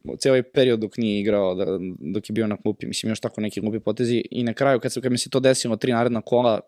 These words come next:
dok smo bili na putovanju, sam se rekao, „E, ajde, ono, kao, kraj je, gotovo je, ništa mi sad ne znači da, da se jurcam.”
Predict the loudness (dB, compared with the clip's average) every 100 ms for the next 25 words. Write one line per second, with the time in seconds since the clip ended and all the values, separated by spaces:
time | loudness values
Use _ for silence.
0 | _ -12 -10 -2 -2 0 -4 -2 -4 -4
1 | -12 -8 -6 -6 -8 -8 -8 -10 -12 -10
2 | -8 -8 -10 -2 2 4 2 0 0 0
3 | 0 -2 -4 -4 -4 -4 -4 -4 -4 -4
4 | -6 -8 -4 -2 -2 -4